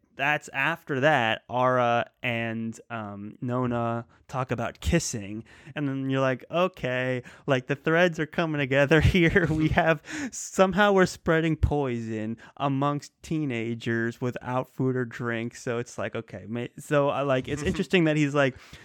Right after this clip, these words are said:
Speaker 1: w-, with only fifty pages, he's starting to put these points in and,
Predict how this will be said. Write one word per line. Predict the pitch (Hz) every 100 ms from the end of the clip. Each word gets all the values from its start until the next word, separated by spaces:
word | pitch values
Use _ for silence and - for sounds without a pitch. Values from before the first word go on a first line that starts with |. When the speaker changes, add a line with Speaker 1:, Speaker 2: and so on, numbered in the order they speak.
| - _ _ _ _ _
Speaker 1:
w-, | - 190 190
with | 147 160 160
only | 185 180
fifty | 170 180 160 139
pages, | - 135 120 113 110 113
he's | 123
starting | - 135 131 131
to | 123
put | - 127
these | 127
points | - - 110 113
in | 110
and, | 117